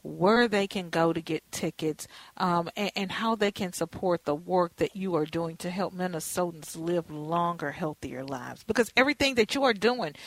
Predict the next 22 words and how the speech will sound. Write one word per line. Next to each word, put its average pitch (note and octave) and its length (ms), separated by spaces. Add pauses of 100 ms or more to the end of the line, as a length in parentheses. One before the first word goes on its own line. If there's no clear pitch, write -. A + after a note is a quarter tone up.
(240)
this - 180
is C4 140
not A#3+ 400
some A#3 460 (320)
organization A3+ 680
that's G#3+ 300
out G#3+ 200
of G#3+ 60
town G3+ 500
in G3+ 120
Chicago G3 840
or E3 280
in G#3 200
New G#3 120
York. F3+ 440 (320)
It's - 200
a E3 100
Minnesota-based A3 1300
organization F3 720
helping D3+ 480
Minnesota E3+ 600
people. - 520